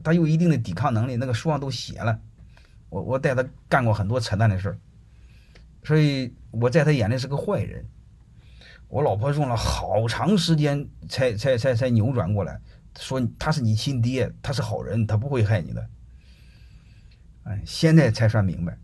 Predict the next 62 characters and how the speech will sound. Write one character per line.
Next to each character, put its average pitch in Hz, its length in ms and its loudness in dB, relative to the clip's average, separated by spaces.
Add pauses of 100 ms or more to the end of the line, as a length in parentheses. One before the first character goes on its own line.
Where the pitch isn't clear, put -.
以 151 160 -2
前， 127 300 -2 (360)
以 131 340 -2
前 131 260 2
别 113 140 0
人 135 100 0
都 135 80 -2
问 139 160 2
他 110 80 6
，“你 107 140 2
家 123 140 0
谁 123 160 -2
是 120 80 0
坏 120 160 0
人？” 73 240 -8
他 - 120 -4
会 127 140 -2
毫 127 300 2
不 170 120 4
犹 120 200 0
豫 123 80 -2
地 98 80 -2
说 92 180 -4
，“我 87 160 -4
爸。” 110 160 0 (100)
我 185 160 4
为 220 160 2
什 170 120 8
么 147 80 4
这 180 100 0
么 151 140 2
做 175 240 4
呢？ 104 100 2
当 135 160 2
然， - 300 -2 (420)
当 151 140 4
然， 165 100 8
当 160 140 6
然， 147 160 4
我 107 120 6
就 151 120 2
一 147 160 0
个 135 100 -2
观 131 180 2
点 107 160 0
了， - 160 -12
因 139 120 -2
为 160 80 4
他 165 120 2
生 175 200 2
活 151 100 4
在 151 100 2
这 160 140 -2
么 123 140 2
个 101 100 0
家 123 220 -2
庭 113 180 2
啊， 107 80 4
你 - 120 -2
会 107 120 4
发 104 160 2
现， 98 180 2